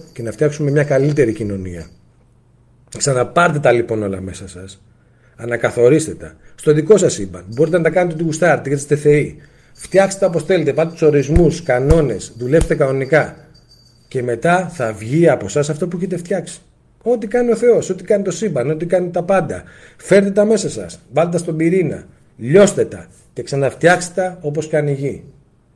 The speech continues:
Ακριβώς αυτό το ίδιο. Αυτές τις μέρες, λοιπόν, φίλοι μου, έτσι,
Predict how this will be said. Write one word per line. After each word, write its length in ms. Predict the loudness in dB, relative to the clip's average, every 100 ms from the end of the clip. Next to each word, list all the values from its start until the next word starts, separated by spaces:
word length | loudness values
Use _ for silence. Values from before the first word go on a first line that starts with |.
| _ _ -12
Ακριβώς 460 | -10 -6 -4 -2
αυτό 160 | 0 -2
το 180 | -2 -4
ίδιο. 280 | -4 -10 -20 _ _ _ _ _ _ _ _ _ _ _ _ -16
Αυτές 260 | 0 6
τις 120 | 6 6
μέρες, 300 | 4 4 2
λοιπόν, 280 | 2 2
φίλοι 260 | 4 4 6
μου, 340 | 6 2 0 -2
έτσι, 520 | 0 2 4 2